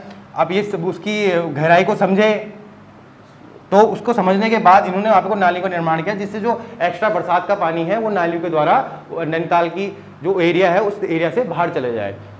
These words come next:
ठीक हो गया, तो यहाँ तक के पॉइंट उम्मीद करता हूँ आप समझ चुके होंगे। अब देखते हैं इनके कुछ और कार्य। पीडब्ल्यूडी officer अगर आपसे पूछता है तराई का, तो वो कौन हो जाएंगे?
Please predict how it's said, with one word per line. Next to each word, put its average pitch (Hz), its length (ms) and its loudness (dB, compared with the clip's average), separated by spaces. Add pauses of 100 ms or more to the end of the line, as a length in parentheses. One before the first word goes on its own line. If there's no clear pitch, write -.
(160)
ठीक 208 160 2
हो 208 100 6
गया, 208 200 8
तो - 280 -4
यहाँ 180 260 4
तक 214 100 2
के 220 80 2
पॉइंट 208 220 2
उम्मीद 202 200 -2
करता 196 200 2
हूँ 202 100 2
आप 196 220 2
समझ 165 160 -2
चुके 170 220 -4
होंगे। 175 520 0 (280)
अब 214 200 6
देखते 208 280 4
हैं 226 220 2
इनके 208 380 2
कुछ - 420 -8
और 190 220 6
कार्य। 175 580 2
पीडब्ल्यूडी 220 560 0
officer 208 560 0 (180)
अगर 175 160 0
आपसे 180 260 2
पूछता 160 340 -2
है 185 420 0 (640)
तराई 165 280 6
का, 180 500 4 (500)
तो 175 60 -6
वो 175 100 -2
कौन 170 220 -2
हो 175 80 -6
जाएंगे? 165 300 -2